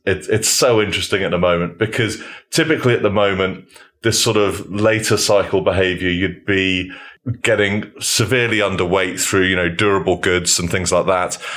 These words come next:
And look, we have reduced risk in, in areas like, um, in areas like autos, but it's interesting when you've got auto manufacturing that is, you know, production levels that are similar to that of what we had,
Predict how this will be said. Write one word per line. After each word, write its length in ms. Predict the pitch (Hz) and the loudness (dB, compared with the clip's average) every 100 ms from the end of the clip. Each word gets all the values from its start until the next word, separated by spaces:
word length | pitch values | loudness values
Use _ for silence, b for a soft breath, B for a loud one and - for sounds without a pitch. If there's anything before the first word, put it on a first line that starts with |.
| B B | B B
And 220 | 113 120 117 | -4 0 2
look, 260 | - - - _ _ _ _ _ _ - | 0 -2 -16 _ _ _ _ _ _ 0
we 220 | 113 104 | 0 2
have 460 | 117 117 - - - | 0 -2 -6 -12 -8
reduced 580 | 101 104 104 107 - | -4 -2 0 -2 -2
risk 360 | 92 107 - - | 0 0 0 -2
in, 160 | 190 190 | -2 0
in 180 | 98 | 0
areas 480 | 98 98 95 92 - | 0 2 2 0 0
like, 320 | 98 92 87 | 2 2 0
um, 320 | 95 90 90 90 | 0 2 0 0
in 140 | 92 | 0
areas 340 | 95 92 90 90 | 0 0 0 0
like 200 | 87 107 | 0 2
autos, 640 | 135 127 95 85 87 - B B B _ | 2 2 2 2 0 -4 B B B _
but 100 | 113 | -2
it's 140 | 107 147 | 0 2
interesting 360 | 143 - 104 | 0 0 0
when 120 | 113 | 0
you've 200 | 135 123 | 0 -2
got 260 | - 110 95 | 2 2 4
auto 320 | 120 120 117 | 4 4 2
manufacturing 720 | 107 98 92 101 - 95 90 87 | 2 0 0 -2 -2 0 0 0
that 180 | 92 | 0
is, 220 | 92 92 107 | 0 -2 0
you 60 | |
know, 100 | 95 | 0
production 460 | - 120 - - 107 | 2 0 2 2 2
levels 340 | 101 95 92 | 2 2 0
that 100 | 98 | 0
are 60 | 95 | 0
similar 380 | - 117 104 90 | 0 0 2 0
to 160 | - | 0
that 280 | 95 90 - | 0 0 -2
of 140 | 92 | -2
what 140 | 101 87 | -2 -2
we 120 | 92 | -2
had, 320 | 92 92 87 | 0 -2 -2